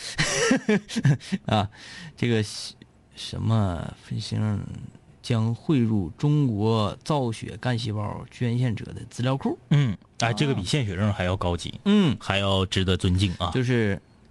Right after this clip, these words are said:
Speaker 1: 参与科研。
Speaker 2: 嗯。
Speaker 1: 西亚俊秀，第一次听直播，之前都听录播。啊，直播爽吧？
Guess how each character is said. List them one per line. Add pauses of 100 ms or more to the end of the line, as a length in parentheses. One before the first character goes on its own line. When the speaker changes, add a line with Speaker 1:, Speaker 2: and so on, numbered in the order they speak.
(160)
Speaker 1:
参
与
科
研。 (220)
Speaker 2:
嗯。 (1500)
Speaker 1:
西
亚 (100)
俊
秀， (400)
第
一
次
听
直
播，
之
前
都
听
录
播。
啊， (220)
直
播
爽
吧？